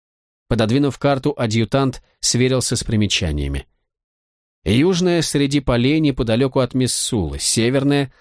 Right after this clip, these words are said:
в горной долине в пятидесяти милях от канадской границы, рядом с маленьким посёлком Йорк. А что, в чём дело? "Пока что не знаем", ответил Макград.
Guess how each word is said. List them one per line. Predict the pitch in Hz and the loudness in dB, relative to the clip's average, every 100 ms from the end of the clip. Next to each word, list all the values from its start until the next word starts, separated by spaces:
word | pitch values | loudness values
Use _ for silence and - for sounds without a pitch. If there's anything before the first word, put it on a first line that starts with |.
| _ | _
в | 95 98 | -4 0
горной | 127 151 135 123 | 2 2 2 0
долине | 107 98 107 131 147 | 0 0 0 0 -2
в | - | 0
пятидесяти | 110 95 123 120 - 110 | -2 0 0 0 0 0
милях | 101 113 131 - | 2 2 0 -2
от | 104 | -6
канадской | 104 101 107 - 120 | -2 -2 -2 -2 -2
границы, | 120 160 208 - 101 | 0 0 0 -2 -2
рядом | 92 98 101 | -2 0 -2
с | 98 - | -2 0
маленьким | 104 113 113 113 | 0 0 0 -2
посёлком | 107 117 - 131 123 165 | 0 -2 0 -2 0 -2
Йорк. | 175 78 - - _ _ _ | 0 -2 -6 -20 _ _ _
А | 92 | -2
что, | - - 69 - _ - | -2 -2 -4 -8 _ -4
в | |
чём | 139 120 | 0 0
дело? | 87 71 - _ _ _ _ _ _ _ _ _ _ _ _ _ | -2 -4 -12 _ _ _ _ _ _ _ _ _ _ _ _ _
"Пока | 117 110 156 | -2 2 0
что | - 196 | 2 0
не | 175 | 0
знаем", | 131 120 120 113 | 2 2 2 0
ответил | 95 95 - 87 | 0 -2 -2 -2
Макград. | 80 76 71 69 - | 0 -2 -4 -8 -8